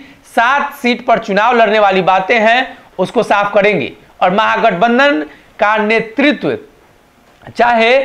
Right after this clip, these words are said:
नीतीश कुमार के हाथ में रहे या डिप्टी सीएम तेजस्वी के हाथ में, जीतन राम मांझी अपने फैसलों को पहले ही प्रदर्शित कर देना चाहते हैं ताकि आने वाले दिनों में किसी भी प्रकार का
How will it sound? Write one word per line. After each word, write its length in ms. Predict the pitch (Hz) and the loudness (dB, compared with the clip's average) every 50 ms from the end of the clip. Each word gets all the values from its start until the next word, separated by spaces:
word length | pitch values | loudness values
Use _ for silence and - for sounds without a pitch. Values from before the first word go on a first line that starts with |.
| 269 - - - - | -2 -8 -14 -12 -8
नीतीश 360 | - 190 185 - 254 262 - - | -6 -4 -2 -2 -2 -2 -2 -4
कुमार 320 | - 226 220 247 285 277 | -2 0 0 0 0 0
के 80 | 269 262 | 0 0
हाथ 260 | 240 247 247 233 254 | 2 2 2 0 0
में 100 | 269 254 | 0 0
रहे 300 | 247 233 254 226 196 196 202 - - - - _ - | 2 2 2 2 0 0 -2 -6 -12 -20 -18 _ -6
या 340 | 180 175 240 262 240 185 131 117 | -2 0 2 2 2 2 0 -2
डिप्टी 420 | 131 147 202 269 262 269 311 277 247 | -2 -2 -2 -2 -2 0 0 0 0
सीएम 240 | 269 269 247 247 220 | 2 0 0 0 0
तेजस्वी 500 | - 247 214 190 220 - - - 214 208 | -2 0 0 0 0 0 0 -2 -2 -2
के 140 | - - 226 | 0 0 0
हाथ 240 | 208 208 202 190 202 | 2 2 0 0 -2
में, 160 | 143 123 110 - - - - - _ - | -4 -6 -8 -10 -12 -18 -20 -20 _ -8
जीतन 320 | 175 151 185 262 254 294 269 | -4 -2 0 0 2 2 0
राम 140 | 277 269 254 | 0 2 2
मांझी 300 | 254 247 254 254 277 311 | 2 0 2 2 0 0
अपने 220 | 285 277 285 247 | 0 0 0 0
फैसलों 400 | - 240 214 214 190 226 247 254 | 0 0 0 0 0 0 0 0
को 120 | 233 254 | 0 0
पहले 460 | 196 - 214 196 196 202 202 208 214 202 | -2 0 0 2 2 2 2 2 2 2
ही 160 | 180 226 285 302 | 2 2 2 2
प्रदर्शित 500 | - - 214 208 220 220 220 247 208 - | 0 0 0 2 0 0 0 -4 -4 0
कर 160 | - 208 185 | 0 0 2
देना 200 | 180 202 190 185 | 2 0 0 0
चाहते 340 | 208 202 185 190 185 190 269 | 0 0 0 0 0 0 0
हैं 260 | 240 208 202 220 254 - - - - - - - | 0 0 0 0 -2 -4 -8 -14 -20 -12 -6 -4
ताकि 240 | 202 196 185 190 208 | -4 -2 0 0 0
आने 200 | 208 202 208 214 | 0 2 2 2
वाले 220 | 214 208 202 202 | 2 2 2 2
दिनों 200 | 190 180 220 247 | 0 2 2 2
में 260 | 240 220 226 240 247 - - - - _ - | 2 2 2 0 0 -4 -10 -20 -20 _ -6
किसी 220 | 233 214 196 269 | -6 -4 -2 0
भी 140 | 247 254 269 262 | 2 2 0 0
प्रकार 440 | 269 - 190 - 202 202 214 226 214 | 0 -2 -2 0 0 0 0 0 0
का 300 | 214 226 208 208 220 | 0 0 0 0 0